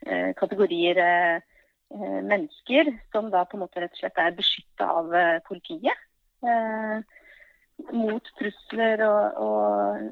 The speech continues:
og hån. Og det er jo hvis vi, hvis debatten, eller liksom hvis på en måte beskyldningene henger seg opp i hudfarge eller språk, da, eller ikke sant, etnisk opp-, eh, opprinnelse,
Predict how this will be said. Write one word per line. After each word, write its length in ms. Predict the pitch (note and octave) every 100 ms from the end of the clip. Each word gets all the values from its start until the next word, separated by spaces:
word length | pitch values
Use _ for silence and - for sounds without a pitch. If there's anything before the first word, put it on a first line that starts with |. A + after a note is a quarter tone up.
| -
og 440 | - G#3+ G3+ G#3 -
hån. 240 | A3 C4 G4 D4 -
Og 140 | A#3+
det 80 | A#3
er 160 | G3+
jo 160 | G3 G#3
hvis 200 | G3+ A3+ _
vi, 140 | G3+ G#3 G3+
hvis 180 | G3+ -
debatten, 600 | - G3 F#3+ - _ G3
eller 180 | F3+ G3+
liksom 240 | G3+ G3 F#3
hvis 140 | F#3 _
på 60 |
en 60 | G#3
måte 160 | F3+ F3+
beskyldningene 680 | - F3 E3 E3+ F3+ F#3 G3 _ _ -
henger 200 | F#3 F3
seg 200 | F3+ F3
opp 160 | -
i 300 | F3+ F3+ F3+ G3
hudfarge 800 | G3+ D#3+ - E3+ E3+ F3+ F#3 F#3 F#3 -
eller 220 | F#3+ F#3+
språk, 420 | - - F#3 C4+ -
da, 120 | C#4+
eller 200 | A#3+ G3
ikke 100 | G3+
sant, 160 | G3 -
etnisk 440 | F#3+ _ F3 -
opp-, 180 | - -
eh, 300 | F#3+ F3+ F3+
opprinnelse, 640 | - - D#4 E3+ - A#3